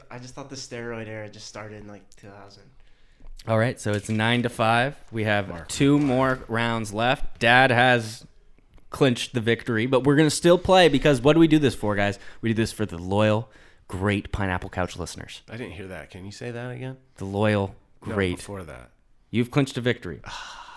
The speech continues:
Speaker 2: All right, the next category is
Speaker 1: I wanna fight you in Rough and Rowdy.
Speaker 2: <laughs> The next category is random. It could be anything. It's the mystery category. To Johnny and Andrew,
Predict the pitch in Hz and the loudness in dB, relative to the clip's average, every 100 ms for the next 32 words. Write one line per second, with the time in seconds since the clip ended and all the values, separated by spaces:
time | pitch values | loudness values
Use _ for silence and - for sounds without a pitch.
0 | - - - - 107 117 - 107 120 135 | -20 -20 -12 -2 2 2 0 0 0 0
1 | - - 147 143 131 123 117 110 90 80 | -2 0 4 4 4 4 4 2 0 0
2 | 120 117 107 139 120 - - 120 120 113 | 2 2 2 0 -2 -6 -4 -4 -4 -6
3 | 107 110 117 107 107 104 117 156 - 147 | -4 -6 -4 -2 -2 -2 -4 -6 -6 -6
4 | 190 143 113 139 147 - - - 170 120 | -4 -6 -6 -8 -8 -8 -8 -8 -2 2
5 | 135 - - 135 135 131 127 123 120 113 | 0 0 2 4 6 6 6 4 2 0
6 | 101 117 120 120 110 101 139 - 117 - | 0 2 4 4 4 2 2 0 0 -2
7 | 110 107 104 101 107 101 113 110 - 107 | 2 2 2 0 -2 -2 0 0 0 -4
8 | 95 101 98 98 101 98 107 110 107 123 | 0 0 0 0 0 0 -4 -2 0 2
9 | 131 123 113 110 80 107 107 95 98 95 | 2 0 0 -2 -2 -2 -2 0 -2 -2